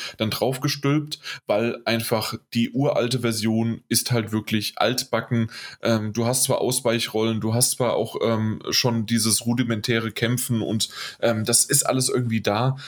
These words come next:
aber das, was, äh, Platinum Games, ähm, mit Nier Automata gemacht haben, was sie halt einfach auch können, ähm, wurde jetzt dann auf, äh, Nier Replicant, äh, dann draufgestülpt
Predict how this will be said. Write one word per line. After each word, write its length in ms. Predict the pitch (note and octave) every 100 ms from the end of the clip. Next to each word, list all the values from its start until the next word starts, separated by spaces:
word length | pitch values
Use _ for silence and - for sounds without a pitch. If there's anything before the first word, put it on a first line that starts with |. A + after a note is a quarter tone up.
| - -
aber 500 | A2+ A2 A2+ A2 - -
das, 220 | B2 -
was, 340 | B2+ B2 -
äh, 240 | - G#2+ G#2+
Platinum 560 | - G#2 C#3+ C#3+ B2+
Games, 480 | G#2 G#2 G#2+ A2 - -
ähm, 260 | G#2+ G#2
mit 200 | A2 -
Nier 200 | A2+ A2
Automata 460 | G2+ - B2+ C3+ A#2+
gemacht 340 | G#2+ G#2+ -
haben, 300 | A#2 A2 A2
was 160 | A2+ -
sie 140 | A2+ A2+
halt 180 | G#2+ -
einfach 280 | G2+ G#2
auch 220 | - F#2+ -
können, 400 | C#3 C3 B2 - - - -
ähm, 300 | A2+ G#2+ G#2+
wurde 260 | A2 B2 B2
jetzt 540 | G#2+ A#2 - - - _ _ -
dann 160 | A2
auf, 500 | - G2+ G#2 G#2 - -
äh, 260 | G#2 G#2 -
Nier 540 | A2+ A2+ A#2 A#2 G#2+
Replicant, 720 | G#2+ - - - G2+ G2 - -
äh, 200 | G2+ G2+
dann 180 | G2+ G2
draufgestülpt 1080 | F2+ G#2 - A#2+ - - A#2+ B2 B2+ -